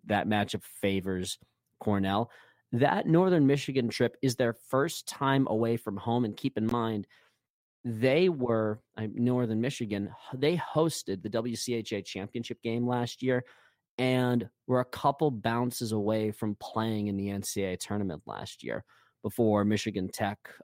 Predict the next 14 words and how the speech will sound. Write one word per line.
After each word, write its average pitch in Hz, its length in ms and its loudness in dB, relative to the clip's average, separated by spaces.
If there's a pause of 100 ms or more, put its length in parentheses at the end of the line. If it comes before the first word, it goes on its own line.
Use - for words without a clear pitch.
upended 104 440 -2
them. 65 200 -6 (380)
That's 151 200 2
a 147 60 4 (280)
very 127 320 4
good 110 280 0
team 113 420 -2
that 95 300 -4
should - 440 -4
be 107 160 -2
another 92 400 -6
tight 85 280 -8
matchup 82 380 -10
again. 67 380 -8